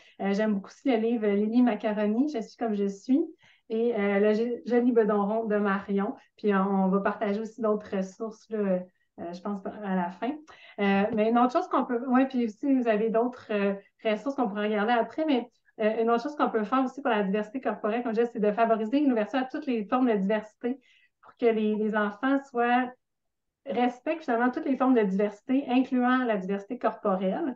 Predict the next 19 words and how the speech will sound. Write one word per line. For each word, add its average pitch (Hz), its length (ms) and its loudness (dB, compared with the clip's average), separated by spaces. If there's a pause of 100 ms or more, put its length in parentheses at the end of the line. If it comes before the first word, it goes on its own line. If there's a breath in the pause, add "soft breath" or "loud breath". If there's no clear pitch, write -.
(600)
Et, 254 360 4
euh, 208 360 6
une 214 100 4
autre, 247 240 0
dernière 254 340 2
chose 294 140 -10
qu'on 240 140 -2
peut 208 120 -4
faire 247 240 0
aussi, 247 340 -2
ben, 226 240 2
c'est 214 160 -2
de, 202 220 2 (520)
d'essayer 233 280 0
de 240 160 4
déconstruire 269 960 2 (160)
ou 302 220 2
au 262 240 0
moins 240 320 4